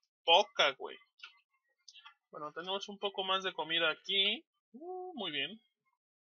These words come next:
Ah, bueno, voy a llevar casi toda, güey. Ok. Lo que no sé es que si te mueres, ¿regresas hasta aquí o no?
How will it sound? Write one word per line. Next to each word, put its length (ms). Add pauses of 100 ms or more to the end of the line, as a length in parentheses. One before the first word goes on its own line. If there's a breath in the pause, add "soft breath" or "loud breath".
(540)
Ah, 120
bueno, 200
voy 120
a 20
llevar 200
casi 280
toda, 280
güey. 160 (2500 loud breath)
Ok. 360 (1900 loud breath)
Lo 240
que 140
no 180
sé 360
es 120
que 140
si 180
te 140
mueres, 640 (120)
¿regresas 460
hasta 200
aquí 300
o 160
no? 280